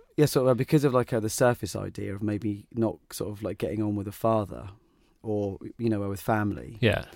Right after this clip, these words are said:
Speaker 1: I was thinking it might be quite cool just to have sort of, like, a montage of people just, say, like, being themselves and just sort of doing their own thing.
Speaker 2: Yeah.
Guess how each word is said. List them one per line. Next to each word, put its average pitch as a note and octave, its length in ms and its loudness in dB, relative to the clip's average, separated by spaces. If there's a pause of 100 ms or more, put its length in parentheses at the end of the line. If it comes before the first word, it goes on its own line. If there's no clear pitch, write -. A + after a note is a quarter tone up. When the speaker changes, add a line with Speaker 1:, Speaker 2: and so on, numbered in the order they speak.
(240)
Speaker 1:
I A2 40 0
was A#2+ 140 2
thinking C3 220 0
it B2 60 2
might B2 140 0
be A#2 60 -8
quite A#2+ 260 -4
cool A#2 500 -2
just A#2 220 -6
to A#2 80 -2
have A2+ 220 -2
sort - 160 -8
of, A2 40 -6
like, A2 180 -4
a A2 40 -2
montage A2 720 0
of F#2+ 220 -6 (220)
people G#2 580 -4 (480)
just, - 460 -2 (280)
say, G#2+ 500 -2
like, G#2 300 -8
being A2+ 300 4
themselves G#2 460 2
and F#2+ 80 -6
just G2 120 -10
sort G2 120 -6
of F#2+ 160 -12
doing G#2 280 0
their G2 140 -4
own G2 140 -4
thing. G2+ 440 -6
Speaker 2:
Yeah. G2 240 2